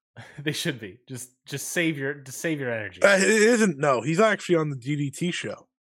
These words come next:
Speaker 1: Oh yeah, he is. <laughs>
Speaker 2: So there you go. It's it. <laughs> Yeah, we lied. It's not. <laughs>
Speaker 1: He's got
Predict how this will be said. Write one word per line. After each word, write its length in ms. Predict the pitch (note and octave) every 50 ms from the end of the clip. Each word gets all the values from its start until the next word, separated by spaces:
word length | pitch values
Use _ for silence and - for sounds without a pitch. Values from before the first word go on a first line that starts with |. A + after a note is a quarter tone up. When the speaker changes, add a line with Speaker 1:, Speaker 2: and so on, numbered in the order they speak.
| _ _ _ _ -
Speaker 1:
Oh 160 | F3+ F#3+ G#3
yeah, 100 | G3+ G3
he 220 | D#3+ D3+ G#3 A3+
is. 320 | A3 G#3 E3 - - - -
<laughs> 1300 | D3 - - - _ _ _ _ _ _ _ _ _ _ _ _ _ _ _ _ _ _ _ _ _ - _
Speaker 2:
So 380 | - - - - A#2 A2 G2+ - - _ _ _ _ _ _ _ _
there 200 | - B2 C#3 D#3
you 80 | E3 E3
go. 360 | E3+ G3+ G#3 F#3+ D#3+ D3+ C#3 - _ _ _ _ _ _
It's 240 | - C#3 D3+ D3+ -
it. 220 | F#3+ G3+ G#3+ G#3+ -
<laughs> 180 | D3 D3+ D3+ D3
Yeah, 180 | E3+ C#3+ C3+
we 180 | C3 B2+ D3 E3+
lied. 460 | F#3 G#3+ A3 G3 F3 E3 F3 D#3 C#3 - -
It's 260 | D3 D3 D3 - -
not. 380 | G#3+ A3+ G#3+ G3 F#3 F3+ F3+ -
<laughs> 40 | -
Speaker 1:
He's 140 | D3 A#2
got 200 | A2+ - - -